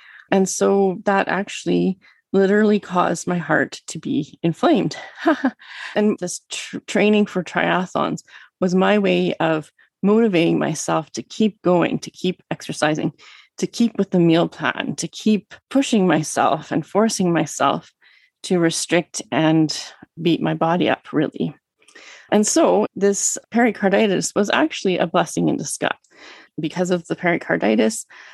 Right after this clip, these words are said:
I had to mostly be on bed rest for a while, while my heart recovered. And that caused me to do some research and some reading into finding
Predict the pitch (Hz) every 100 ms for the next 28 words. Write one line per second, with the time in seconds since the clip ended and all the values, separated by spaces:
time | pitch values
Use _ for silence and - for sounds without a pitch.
0 | - - 170 170 - - 170 151 143 -
1 | - 143 180 165 - 180 160 170 156 160
2 | - _ - - _ - 147 156 190 196
3 | 214 214 - 196 196 180 180 185 185 160
4 | 151 - 156 180 175 160 - 175 175 175
5 | 175 170 - - 180 170 170 160 - -
6 | - 196 196 185 180 170 156 - 156 156
7 | 165 - - _ - 165 - 202 247 302
8 | - - - 160 156 190 196 214 226 175
9 | 147 143 147 - 165 165 - 160 160 165
10 | - _ - - 190 196 196 190 185 165